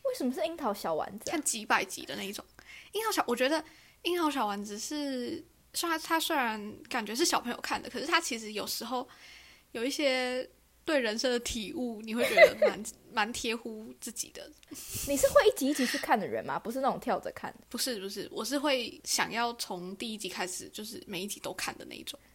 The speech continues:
Speaker 1: 哈，好厉害哦。
Speaker 2: 我有一点资讯强迫症，就是我一定要不露馅的看，<laughs> 看每一集这样子。
Speaker 1: 好厉害，那你这样就剧情就会很连贯欸。
Speaker 2: 对，虽然看过还是会忘记。
Speaker 1: <laughs> 对。
Speaker 2: 嗯，我觉得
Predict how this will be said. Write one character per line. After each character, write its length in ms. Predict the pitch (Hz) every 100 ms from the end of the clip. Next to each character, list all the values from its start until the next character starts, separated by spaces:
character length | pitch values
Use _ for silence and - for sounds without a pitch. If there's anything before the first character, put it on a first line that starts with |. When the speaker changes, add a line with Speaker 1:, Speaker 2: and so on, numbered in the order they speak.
| -
Speaker 1:
哈， 340 | 277 285 349
好 160 | 247 233
厉 160 | 302
害 320 | 285 294 226 147
哦。 220 | 85 - - _
Speaker 2:
我 100 | 247
有 100 | 254
一 40 |
点 160 | 269 196
资 180 | - 202
讯 180 | 254 196
强 200 | 220 -
迫 180 | 214 -
症， 140 | - -
就 100 | 226
是 120 | 254
我 100 | 453
一 60 | 508
定 120 | 453
要 140 | 415 427 370 466
不 140 | - 247
露 200 | 294 254
馅 200 | 294 220
的 60 |
看， 300 | 226 262 220
<laughs> 120 | - -
看 180 | 285
每 100 | 202
一 120 | - 208
集 200 | - -
这 60 | -
样 100 | -
子。 180 | 214 - -
Speaker 1:
好 220 | - 254
厉 120 | 311
害， 80 | 339
那 120 | 370
你 60 | 320
这 80 | 330
样 100 | 370
就 120 | 311
剧 200 | - 359
情 160 | 247 214
就 80 | 262
会 80 |
很 200 | 262 156 127
连 200 | 120 202
贯 220 | 220 185 -
欸。 120 | 247 -
Speaker 2:
对， 260 | 254 214 196
虽 200 | - 311
然 200 | 240 233
看 240 | - 277 247
过 160 | 254
还 100 | 226
是 120 | 208
会 100 | -
忘 340 | 233 - 233 214
记。 340 | - 262 214 208
Speaker 1:
<laughs> 40 | -
对。 960 | 320 285 277 302 269 247 262 262 247 - -
Speaker 2:
嗯， 240 | 233 208
我 100 | 240
觉 140 | 240 247
得 220 | 269 269